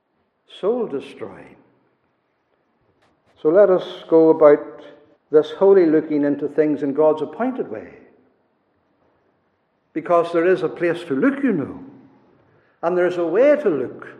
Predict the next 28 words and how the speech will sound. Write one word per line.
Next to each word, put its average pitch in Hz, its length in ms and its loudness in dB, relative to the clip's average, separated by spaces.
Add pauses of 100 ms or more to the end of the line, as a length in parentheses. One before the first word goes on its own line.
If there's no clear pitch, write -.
(1400)
We 151 120 -4
can 151 160 -2
look 170 180 0
into 156 220 -4
the 151 100 -4
gospel. 165 540 -6
You 127 60 -8
remember 170 340 -4
Peter 185 360 -2
said 175 520 0 (540)
about 147 340 0
the 147 60 -4
prophets, 190 540 0
it 156 80 -6
was 135 160 -6
revealed 180 340 0
unto 175 340 2
them 165 400 0 (920)
the 127 100 -4
things 175 320 2
that 165 140 0
they 160 140 6
did 143 160 -4
minister, 165 400 0
they're 139 140 0
ministering 151 540 -2
to 139 180 0
us. 185 180 4